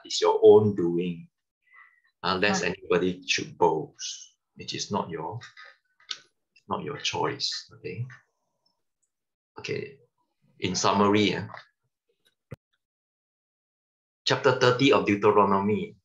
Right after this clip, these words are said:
Speaker 1: Moses gave Israel a choice, life or death, blessings for loyalty to God, and consequences for disobeying. And you can see chap-,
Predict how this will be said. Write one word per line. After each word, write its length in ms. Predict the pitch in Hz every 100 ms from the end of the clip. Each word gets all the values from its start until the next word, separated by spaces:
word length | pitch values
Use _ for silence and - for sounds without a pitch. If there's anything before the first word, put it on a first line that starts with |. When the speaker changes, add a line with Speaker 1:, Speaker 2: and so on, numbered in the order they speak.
| _ _ _ _ _ _
Speaker 1:
Moses 440 | 104 110 110 117 -
gave 280 | 110 110
Israel 380 | 101 92 104 101
a 60 | 92
choice, 440 | - 113 107 - - - -
life 440 | 98 107 113 127 - _ _ _ _
or 200 | 82 80
death, 240 | - 82 - _ _ _ _ _ -
blessings 560 | 117 120 139 131 127
for 140 | - 95
loyalty 500 | 90 104 110 107 123
to 100 | 104
God, 320 | 95 104 107 - _ _ _ _ -
and 160 | -
consequences 800 | - 110 - 107 104 101 110 - -
for 180 | 85 -
disobeying. 640 | 92 85 82 80 78 185 _ _ _ _ _ _ _ _ _
And 140 | 82 82
you 100 | 82
can 200 | 78 76
see 400 | - 110 110 113 - _ _ _ _ _ _ _ _ _ _ _ _ _ _ _ _ _ _ - - _ -
chap-, 200 | 110 -